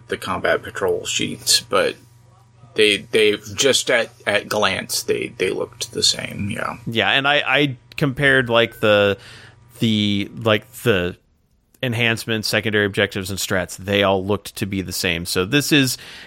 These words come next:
Speaker 2: gonna be consistent with whatever you find online for Combat Patrol. So you'll have it, like, right smack dab in the middle of the book. Uh, we do not have a physical copy of the book. Uh, we were provided with a P D F,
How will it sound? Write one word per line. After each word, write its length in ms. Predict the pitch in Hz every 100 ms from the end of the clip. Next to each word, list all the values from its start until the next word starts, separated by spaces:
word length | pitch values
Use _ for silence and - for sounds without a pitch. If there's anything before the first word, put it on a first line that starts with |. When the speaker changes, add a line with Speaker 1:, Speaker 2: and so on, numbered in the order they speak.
| _
Speaker 2:
gonna 180 | 147 143
be 140 | 131
consistent 640 | - 127 - 120 - 113
with 240 | 98 107 -
whatever 640 | 110 110 110 107 104 104
you 160 | 101 104
find 420 | - 101 95 95
online 440 | 92 87 85 87
for 120 | 87 90
Combat 380 | 90 87 85
Patrol. 260 | 85 - -
So 200 | - 269
you'll 240 | 240 220
have 200 | 190 180
it, 120 | 165 127
like, 160 | 131
right 480 | 143 127 135 151 143 - 139 -
smack 340 | - 143 127
dab 220 | 143 123
in 120 | 120
the 80 | 117
middle 260 | 113 113 110
of 60 | 104
the 60 |
book. 300 | 95 101 98 - - - -
Uh, 100 | 127
we 140 | 147
do 120 | 151 185
not 180 | 180
have 160 | 170 165
a 80 | 143
physical 440 | - 147 143 147
copy 320 | 135 139 135
of 60 | 143
the 80 | 127
book. 260 | 139 135
Uh, 200 | 131 107 104
we 100 | 110
were 80 |
provided 380 | 104 104 101 101
with 140 | 101 -
a 40 |
P 160 | - 110
D 140 | 107
F, 300 | 143 160 -